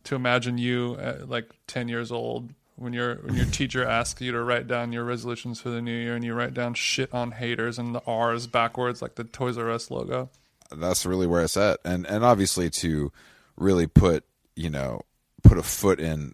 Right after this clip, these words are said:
Speaker 2: How Long Gone and, and push this, this, our little program just to the
Speaker 1: Mm-hmm.
Speaker 2: top of the charts,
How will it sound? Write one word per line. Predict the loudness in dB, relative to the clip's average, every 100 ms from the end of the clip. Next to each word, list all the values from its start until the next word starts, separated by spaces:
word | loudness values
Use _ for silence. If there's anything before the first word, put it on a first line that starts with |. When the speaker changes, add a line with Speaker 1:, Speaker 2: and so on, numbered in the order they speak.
| -4
Speaker 2:
How | 2 2
Long | 2 -2
Gone | -2 0 0 -2 -6
and, | -8 -4 -4
and | 2
push | 4 4 0
this, | -2 -2 -2 -4 -6 _
this, | -4 -4 -6 -8 -12 _ -20 -12 2
our | 4
little | 6 4 4 8
program | 8 8 4 0 0 -4 -4
just | -4 -4 -6 -12 -6
to | -4
the | 0
Speaker 1:
Mm-hmm. |
Speaker 2:
top | 2 4
of | 2
the |
charts, | 0 -2 -2 -6 -14